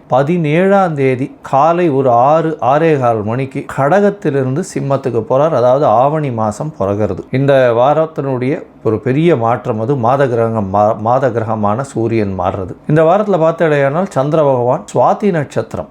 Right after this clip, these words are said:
அதாவது இந்த வாரம் ஆரம்பிக்கும் போது துலா ராசியிலிருந்து சிரவண நட்சத்திரம் வரலும் போறார், மகர ராசி வரலும் போறார். அதாவது சுவாதி அப்படின்னு சொல்லக்கூடிய துலா ராசியிலிருந்து துலாம், விருச்சிகம், தனுசு, மகரம் நாலு ராசிக்கு போறார். இந்த வாரத்துல வரக்கூடிய விசேஷ நாட்கள்னு பார்த்தேன்னா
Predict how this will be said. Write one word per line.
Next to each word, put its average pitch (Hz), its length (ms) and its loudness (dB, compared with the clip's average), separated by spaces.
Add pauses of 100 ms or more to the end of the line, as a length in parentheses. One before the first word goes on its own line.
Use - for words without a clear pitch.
அதாவது 127 320 0
இந்த 117 160 0
வாரம் 127 340 2
ஆரம்பிக்கும் 127 460 -2
போது 147 240 0
துலா 127 200 2
ராசியிலிருந்து 117 760 -2
சிரவண 175 320 2
நட்சத்திரம் 143 560 -2
வரலும் 135 300 -2
போறார், 139 320 0
மகர 131 280 2
ராசி 107 280 0
வரலும் 110 300 -2
போறார். 107 220 -2 (120)
அதாவது 113 480 0 (300)
சுவாதி 123 580 0
அப்படின்னு 123 300 -6
சொல்லக்கூடிய 117 720 -4
துலா 131 300 0
ராசியிலிருந்து 123 400 -2 (360)
துலாம், 135 380 0
விருச்சிகம், 123 540 -4 (120)
தனுசு, 127 540 -2
மகரம் 123 360 0
நாலு 113 320 0
ராசிக்கு 113 440 -2
போறார். 104 260 -4
இந்த 156 180 2
வாரத்துல 202 380 2
வரக்கூடிய 160 440 0
விசேஷ 165 440 -2
நாட்கள்னு 139 460 -2
பார்த்தேன்னா 120 560 0